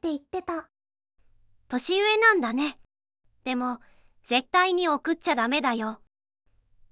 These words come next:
Speaker 2: ね、そういえばさ、ニュースで裸の写真を要求するのを取り締まる法律ができたって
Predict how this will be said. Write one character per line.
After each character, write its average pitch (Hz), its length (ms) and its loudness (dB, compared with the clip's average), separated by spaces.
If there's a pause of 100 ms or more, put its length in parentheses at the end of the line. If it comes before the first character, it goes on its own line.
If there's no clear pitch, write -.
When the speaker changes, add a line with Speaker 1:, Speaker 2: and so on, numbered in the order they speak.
(120)
Speaker 2:
ね、 269 240 -6 (540)
そ 311 320 0
う 381 60 2
い 381 80 2
え 403 120 4
ば 330 120 2
さ、 226 260 -4 (420)
ニ 311 100 0
ュ 427 100 4
ー 440 40 2
ス - 140 -4
で 240 220 -4 (220)
裸 269 400 2
の 349 120 0
写 320 180 -2
真 339 300 -2
を 349 80 2
要 349 280 2
求 392 240 0
す 392 140 -4
る 392 120 0
の 359 160 2
を 285 60 -2
取 269 220 -2
り - 40 -4
締 320 100 -4
ま 320 140 4
る 269 100 0
法 269 260 0
律 294 260 -2
が 294 140 4
で 294 120 0
き - 100 -14
た 330 140 2
っ 330 60 -8
て 208 280 -8